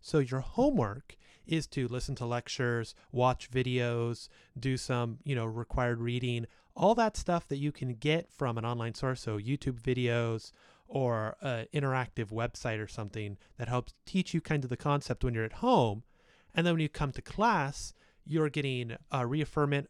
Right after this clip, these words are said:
of things. You're doing classroom activities. You're doing homework at the cla-, you know, what a traditional homework is, which is solving problems and that, you'd be doing that with an expert, you know, that teacher to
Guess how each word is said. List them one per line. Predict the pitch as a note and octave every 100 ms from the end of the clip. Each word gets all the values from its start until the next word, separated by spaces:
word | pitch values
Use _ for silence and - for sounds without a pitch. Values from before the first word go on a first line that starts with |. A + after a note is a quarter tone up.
| -
of | C3+ B2 A#2
things. | - C#3+ C3+ A#2+
You're | A#2+
doing | A2+ A2+ G#2+ G#2+
classroom | - C3 B2+ C3
activities. | A2+ A2+ - D3+ D3 C#3 C3
You're | B2 A2+
doing | A#2 A2+ G#2+ G2 - - _
homework | - D3+ C#3 C3 - - -
at | G#3 E3 -
the | B2+
cla-, | - - D#3+ F#3
you | C#3+
know, | A2+ -
what | D#3 C#3+
a |
traditional | - D3+ D3 C3
homework | G#2+ C#3+ B2 -
is, | A#2
which | A#2+ A2 A#2
is |
solving | - C3 A#2+ A2+
problems | C3 A#2+ A#2 G#2+
and | G#2+
that, | B2+ D#3 C3+ - - -
you'd | G3+ A3
be | G#3+
doing | E3+ D#3+
that | D#3 D3 C#3+ - -
with | D#3 E3
an | F3+
expert, | C#3 - - B2 A#2+ -
you | - C#3+
know, | A#2
that | A#2+ -
teacher | G3 G3 D3+
to | -